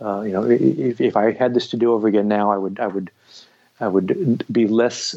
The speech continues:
whatever, self-indulgent there. I would be more focused there. Uh, I would have constructed the figure a little more carefully here.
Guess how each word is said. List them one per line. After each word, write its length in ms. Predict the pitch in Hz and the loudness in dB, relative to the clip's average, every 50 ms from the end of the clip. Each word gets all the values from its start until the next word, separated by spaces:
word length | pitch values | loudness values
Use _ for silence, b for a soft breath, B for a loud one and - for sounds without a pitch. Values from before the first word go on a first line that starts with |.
| - _ | -12 _
whatever, 340 | - 127 113 110 101 98 92 | -2 0 2 2 0 0 -2
self-indulgent 800 | - - 123 107 - 110 98 98 131 131 139 131 131 139 123 120 | -2 -2 -2 -2 -2 -2 -2 0 2 2 2 2 0 -2 0 0
there. 360 | 143 139 135 135 135 139 147 | 0 0 2 2 0 -2 -2
I 80 | 123 107 | -4 -6
would 120 | 95 95 | -8 -6
be 100 | 98 98 | -8 -8
more 180 | 101 95 95 90 | -6 -8 -8 -10
focused 560 | - - 123 123 117 - - 117 - - - | -2 0 0 0 2 0 -2 -4 -4 -4 -2
there. 460 | 113 113 113 110 110 107 104 117 - | -2 0 0 0 0 -2 -2 -4 -2
Uh, 180 | - 104 90 - | 0 2 2 2
I 120 | 107 101 | 0 -2
would 100 | 98 95 | -2 -4
have 80 | 95 - | -6 -6
constructed 600 | - 110 98 - - 131 113 - - 123 104 95 | -6 -6 -6 -2 0 0 0 2 2 0 0 0
the 60 | 98 | -4
figure 460 | - - 123 120 110 110 113 107 101 b b b b b b b | -2 0 -2 0 2 2 2 2 0 b b b b b b b
a 60 | 123 | 0
little 220 | 107 113 113 113 | 2 2 2 2
more 120 | 101 98 95 | 2 0 -2
carefully 600 | - - - 120 120 117 - - 127 120 120 117 | -2 -2 0 0 0 0 0 -2 0 2 2 0
here. 420 | 120 - 123 120 113 117 113 113 | 0 0 0 2 2 2 0 -2